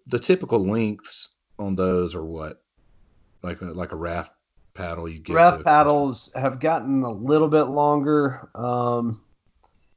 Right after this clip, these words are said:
Speaker 2: you know, uh, customer, custy sticks.
Speaker 1: Like sixty inches, fifty-eight
Speaker 2: Some
Speaker 1: inches,
Speaker 2: sticks.
Speaker 1: something like that.
Speaker 2: They've probably gone from fifty-six. It also depends on what, what size boat you're paddling,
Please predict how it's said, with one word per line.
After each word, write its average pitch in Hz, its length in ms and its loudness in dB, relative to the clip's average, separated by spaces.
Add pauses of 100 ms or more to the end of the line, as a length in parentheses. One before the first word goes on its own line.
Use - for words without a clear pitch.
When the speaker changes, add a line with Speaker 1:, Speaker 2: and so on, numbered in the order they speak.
(180)
Speaker 2:
you 123 100 0
know, 110 380 2 (300)
uh, 120 420 6 (160)
customer, 151 680 4 (120)
custy 151 400 2
sticks. 139 720 0 (540)
Speaker 1:
Like 90 160 -8
sixty 101 420 -2
inches, 101 500 -6
fifty-eight 95 380 -8
Speaker 2:
Some 143 180 4
Speaker 1:
inches, 95 200 -8
Speaker 2:
sticks. 92 60 -2
Speaker 1:
something 135 280 4
like 104 60 -8
that. 113 220 -8
Speaker 2:
They've 135 120 -2
probably 139 280 6
gone 135 260 6
from 123 500 -2
fifty-six. 120 1200 -4 (400)
It 196 80 2
also 240 340 6
depends 190 420 4
on 170 180 6
what, 165 260 4
what 156 260 2
size 147 420 6
boat 127 440 4
you're 113 160 -4
paddling, 104 580 -4